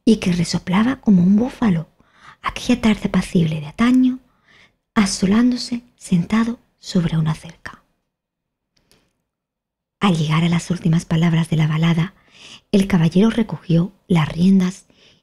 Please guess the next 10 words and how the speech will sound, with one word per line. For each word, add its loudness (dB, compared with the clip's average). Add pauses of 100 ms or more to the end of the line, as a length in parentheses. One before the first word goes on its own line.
(140)
y 2
volvió 2
la 0
cabeza -6
de -6
su -10
corcel -2 (640)
por 2
el 0
camino 2